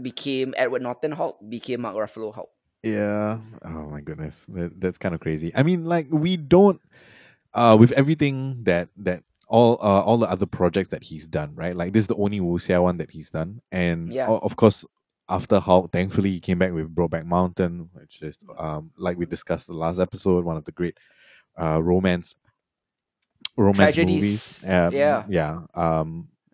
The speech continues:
Speaker 1: Last Caution as well, you know.
Speaker 2: Last Caution, also, like, incredible, incredible film,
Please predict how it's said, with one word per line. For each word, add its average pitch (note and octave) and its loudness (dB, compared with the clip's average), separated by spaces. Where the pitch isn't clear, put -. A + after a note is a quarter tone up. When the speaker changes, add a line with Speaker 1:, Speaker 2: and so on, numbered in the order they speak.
Speaker 1:
Last C#3+ 2
Caution D3+ -2
as D3 -8
well, D#3 -2
you A#2+ -8
know. G#2+ -2
Speaker 2:
Last A2+ 8
Caution, A#2 4
also, G#2 6
like, F2 -2
incredible, F#2 2
incredible F2 -2
film, F#2 -2